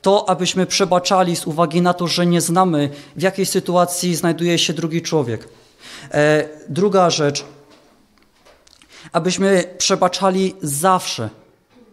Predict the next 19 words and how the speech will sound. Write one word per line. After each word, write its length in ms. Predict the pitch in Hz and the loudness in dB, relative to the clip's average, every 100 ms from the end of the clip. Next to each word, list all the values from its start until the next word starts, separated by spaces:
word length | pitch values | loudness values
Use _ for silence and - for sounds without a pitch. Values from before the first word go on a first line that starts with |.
| _ _ _ _ _ _ - - | _ _ _ _ _ _ -10 -4
Abyśmy 400 | 165 175 190 190 | -2 0 -2 0
przebaczali, 840 | - 185 185 180 208 196 196 226 - - - - | 0 0 0 0 0 2 2 0 -6 -20 -16 0
e, 760 | 165 165 160 160 160 160 156 139 - - _ _ _ _ _ _ _ _ _ - | 4 6 6 6 4 2 0 -2 -12 -20 _ _ _ _ _ _ _ _ _ 2
ponieważ 600 | 196 202 190 190 - - - _ _ _ _ - | 4 4 4 2 0 -8 -18 _ _ _ _ -2
ta 120 | 190 | 2
nasza 360 | 202 196 202 | 2 2 4
miłość 760 | 196 220 214 175 156 - - - - - - _ _ _ _ _ _ - | 4 4 4 4 4 0 -8 -12 -20 -20 -20 _ _ _ _ _ _ -4
i 80 | - | 2
to 140 | 214 | 2
przebaczenie 680 | 220 226 208 202 226 202 185 | 2 0 0 0 0 2 2
może 240 | 185 190 | 2 0
innych 380 | 190 220 214 175 | -2 0 0 2
właśnie 320 | 196 - 196 | 0 0 0
doprowadzić 600 | 185 185 190 180 170 160 | 0 0 2 2 2 0
do 120 | 156 | -2
Chrystusa. 580 | 160 170 156 156 - 113 - - _ _ _ _ _ _ _ _ _ - - - - | -2 -2 -4 -4 -4 -4 -4 -14 _ _ _ _ _ _ _ _ _ -20 -20 -8 -2
I 80 | 175 | 0
trzecia 420 | 220 220 208 190 | 0 2 2 2
rzecz, 400 | 170 175 170 | 4 2 0